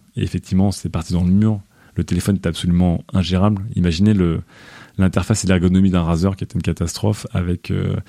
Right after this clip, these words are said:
un système de D R M absolument catastrophique et une mémoire limitée. Enfin bon, ça a été, ça a été l'enfer. Mais en tout cas, entre le, le Rocker de Motorola,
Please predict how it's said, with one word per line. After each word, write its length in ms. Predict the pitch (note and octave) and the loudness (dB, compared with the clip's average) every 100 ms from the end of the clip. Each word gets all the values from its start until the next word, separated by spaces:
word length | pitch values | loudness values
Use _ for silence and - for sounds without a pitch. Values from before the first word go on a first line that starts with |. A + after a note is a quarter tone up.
| - - - | -16 -20 -6
un 60 | E2+ | -6
système 260 | - G2 | -2 0
de 100 | F2 | 0
D 200 | E2 F2 | 2 2
R 60 | F2+ | 2
M 100 | F#2 | 0
absolument 380 | D#2+ - F2 F2+ | -2 -2 0 0
catastrophique 680 | F2+ F2 E2 E2+ - G2+ E2+ | -2 -4 -4 -6 -4 -2 -2
et 40 | |
une 60 | E2+ | 0
mémoire 280 | F2 E2 | 0 0
limitée. 380 | E2+ E2+ - F#2+ | 0 0 0 -2
Enfin 180 | F#2+ G#2 | -2 -8
bon, 160 | - - | -10 -10
ça 120 | - | -10
a 20 | |
été, 320 | F#2 F#2+ F#2 | -6 -4 -4
ça 100 | - | -6
a 20 | |
été 120 | F#2+ F#2+ | -6 -4
l'enfer. 320 | F2+ - G#2 - - - - A2+ | -6 -8 -12 -12 -16 -16 -4 -2
Mais 40 | |
en 60 | A#2 | 0
tout 60 | |
cas, 100 | F#3+ | 2
entre 220 | F#3+ C3+ | 2 4
le, 100 | A2+ - | 2 4
le 160 | A2 | 4
Rocker 340 | G#2+ B2+ D#3 C3 | 4 2 2 4
de 60 | G#2 | 4
Motorola, 540 | G#2 A2 G2+ G2+ | 4 2 2 2